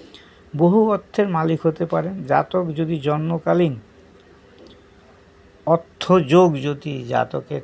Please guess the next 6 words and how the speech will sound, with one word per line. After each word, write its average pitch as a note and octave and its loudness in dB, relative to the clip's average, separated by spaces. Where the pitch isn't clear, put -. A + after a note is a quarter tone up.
থাকে - -10
তাহলে B2 -4
কিন্তু D#3+ -10
প্রচুর D3 -6
অর্থের - -4
মালিক A#2 -4